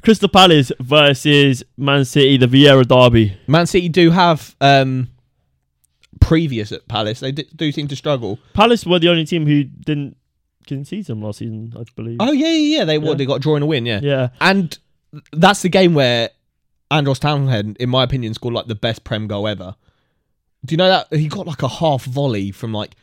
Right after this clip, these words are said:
Speaker 2: forty yards out, was disgraceful. I'll make a TikTok about it. We'll do a TikTok, my best ever Premier League goal, or, like, underrated Premier League goal, and your best ever underrated Premier League goal.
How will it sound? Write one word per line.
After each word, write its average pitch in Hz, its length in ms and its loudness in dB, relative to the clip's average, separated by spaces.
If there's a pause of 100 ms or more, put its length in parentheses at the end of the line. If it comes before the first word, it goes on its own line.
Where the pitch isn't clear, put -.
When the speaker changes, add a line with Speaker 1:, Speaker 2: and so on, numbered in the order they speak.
(120)
Speaker 2:
forty 131 520 -6
yards 117 380 -4
out, 113 340 -8 (400)
was 120 100 -12
disgraceful. 117 880 -8
I'll 117 80 -12
make 135 180 -8
a 127 40 -10
TikTok 117 360 -10
about 92 240 -14
it. - 100 -18 (880)
We'll 143 120 0
do 151 280 2
a 131 60 -4
TikTok, 131 360 -8
my 143 360 0
best 127 400 -2
ever 113 280 -4
Premier 110 260 -10
League 107 160 -8
goal, 95 380 -10 (420)
or, 120 120 -4
like, 110 180 -4
underrated 113 500 -6
Premier 98 200 -10
League 92 140 -10
goal, 90 220 -14 (300)
and 107 200 -10
your 107 200 -8
best 98 240 -16
ever 95 300 -16
underrated 95 400 -16
Premier 98 220 -18
League 92 100 -18
goal. - 180 -20